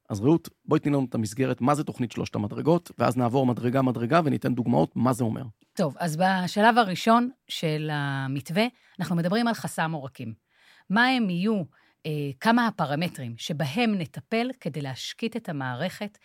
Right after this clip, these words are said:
Speaker 2: כדי לייצר איזשהו שקט, כדי שנוכל לפנות לשלב הבא.
Speaker 1: שבעצם תכף ניכנס לזה, אבל זה בעצם כל הדברים שאנחנו שומעים את המריבות עליהם עכשיו.
Speaker 2: לגמרי. הוועדה
Speaker 1: ועדה
Speaker 2: לבחירת
Speaker 1: לבחירת
Speaker 2: שופ-
Speaker 1: שופטים וכן הלאה. אז זה השלב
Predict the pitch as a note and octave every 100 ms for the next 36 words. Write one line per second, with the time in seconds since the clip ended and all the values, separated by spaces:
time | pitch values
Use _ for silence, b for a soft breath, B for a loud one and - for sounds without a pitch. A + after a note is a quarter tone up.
0 | _ - C3+ C3+ C3+ - G3 E3 E3 F#3
1 | D3+ B2+ - G#3+ - - D#3+ E3 D#3 -
2 | F3+ D#3 F#3+ A#3 C4 b b D3+ D3 C#3
3 | C#3 B2 A2 - b A#2 E3 G3+ G3 F#3
4 | F3+ E3 - B2+ C#3 F3 G#3 G#3+ D3 A#2+
5 | B3 - - B3 - C#4 B3+ - C#4+ G3+
6 | G3+ A#3 G3 D3+ D#3 F#3+ G3 F3 D3 D3
7 | F3 F3 D#3+ D#3 D3+ A#3 A3+ A#3+ G3+ C#3+
8 | - F#3+ A#3 A3+ G3+ G3+ C4 A#3 G#3+ A#3
9 | - F#3+ E3 - C#3+ A#2+ - b b b
10 | b C3+ D3 A#3 F3 D#3 E3